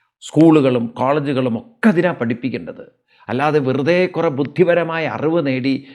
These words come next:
മനസ്സ് മുഴുവൻ സ്വാർത്ഥനിഷ്ഠവും അസ്വസ്ഥതയും അക്രമവും നിറഞ്ഞതാക്കി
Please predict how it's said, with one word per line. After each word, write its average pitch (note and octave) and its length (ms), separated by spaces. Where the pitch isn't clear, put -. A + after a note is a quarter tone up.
മനസ്സ് C3+ 360
മുഴുവൻ D#3 380
സ്വാർത്ഥനിഷ്ഠവും C#3+ 1120
അസ്വസ്ഥതയും C#3+ 920
അക്രമവും E3+ 680
നിറഞ്ഞതാക്കി C3+ 840